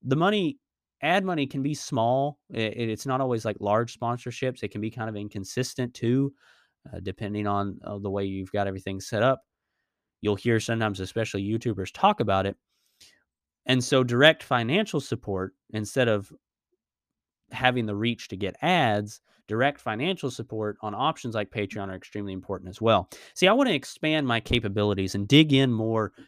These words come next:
to produce more and better content. I, I have to justify the time, though, like I said.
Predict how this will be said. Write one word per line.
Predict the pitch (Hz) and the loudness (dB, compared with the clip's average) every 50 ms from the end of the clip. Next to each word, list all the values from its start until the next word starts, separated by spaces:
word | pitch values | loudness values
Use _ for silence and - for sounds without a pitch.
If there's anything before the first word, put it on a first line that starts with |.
| _ - | _ -6
to | - 120 | -6 -4
produce | 113 120 117 127 135 139 131 - | -4 -2 0 0 0 0 0 -2
more | 127 120 120 120 120 117 | 0 0 2 4 4 4
and | 110 95 | 2 2
better | 110 104 98 95 | 0 0 0 0
content. | 92 - - 90 90 90 - - - - _ _ _ _ _ _ _ _ _ _ _ _ _ _ _ 67 _ _ _ _ _ _ _ _ _ _ _ _ _ _ _ _ _ _ _ _ _ _ _ _ _ _ _ _ _ _ _ _ _ _ _ _ _ _ _ _ _ _ _ _ _ _ _ _ _ _ - | -2 -4 -8 -8 -8 -8 -12 -14 -18 -18 _ _ _ _ _ _ _ _ _ _ _ _ _ _ _ _ _ _ _ _ _ _ _ _ _ _ _ _ _ _ _ _ _ _ _ _ _ _ _ _ _ _ _ _ _ _ _ _ _ _ _ _ _ _ _ _ _ _ _ _ _ _ _ _ _ _ 4
I, | 120 131 131 135 131 | 6 6 6 6 4
I | - 120 127 123 | 4 2 0 0
have | - - - 160 151 - | 0 -2 -4 -4 -4 -4
to | - 143 | -6 -6
justify | 123 120 123 120 - - 117 107 - 120 113 | -2 -2 -2 -2 -2 -6 -10 -4 -2 -2 0
the | 107 104 | 0 -2
time, | - - 120 117 123 113 | -4 -4 -4 -4 -4 -4
though, | 98 92 90 | -4 -6 -6
like | 92 92 92 - | -6 -8 -8 -8
I | 92 | -12
said. | - - - 107 92 87 | -12 -8 -8 -8 -8 -8